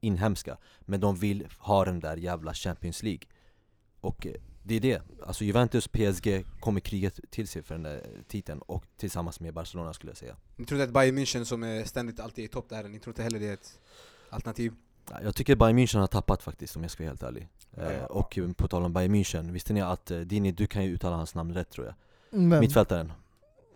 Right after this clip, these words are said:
Speaker 3: Jaha, så de ägde redan honom, om du, du tänker på vem? Eh,
Speaker 1: Mittfältaren från
Speaker 3: Leon Goretzka?
Speaker 1: Nej, från
Speaker 3: Eh,
Speaker 1: Lyon.
Speaker 3: Sergej
Speaker 1: Från Lyon.
Speaker 3: Gnabry. Eh, Tolisso?
Speaker 1: Tolisso. Eh, säger man rätt, eller?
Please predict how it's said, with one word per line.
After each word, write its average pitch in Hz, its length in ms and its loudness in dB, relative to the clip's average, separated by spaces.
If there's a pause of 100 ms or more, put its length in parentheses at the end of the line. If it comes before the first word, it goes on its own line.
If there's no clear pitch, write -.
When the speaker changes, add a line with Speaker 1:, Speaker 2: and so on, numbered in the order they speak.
(140)
Speaker 3:
Jaha, 151 280 4
så 165 160 4
de 147 200 6
ägde 147 260 4
redan 139 240 4
honom, 131 180 0
om 143 120 -2
du, 139 120 0
du 131 100 -4
tänker 151 280 -2
på 143 140 2
vem? 139 320 -2 (260)
Eh, 165 120 -6
Speaker 1:
Mittfältaren 95 680 0
från 175 120 0
Speaker 3:
Leon 160 260 6
Goretzka? 196 600 2 (260)
Speaker 1:
Nej, 98 460 -4
från - 240 0
Speaker 3:
Eh, - 40 -4
Speaker 1:
Lyon. 170 100 2
Speaker 3:
Sergej 117 600 10
Speaker 1:
Från 95 280 2
Lyon. 95 280 2 (160)
Speaker 3:
Gnabry. 165 460 -2 (120)
Eh, 175 120 6
Tolisso? 202 280 8
Speaker 1:
Tolisso. 143 320 10 (640)
Eh, 131 220 8
säger 123 120 6
man 110 180 8
rätt, 104 180 4
eller? 64 220 -10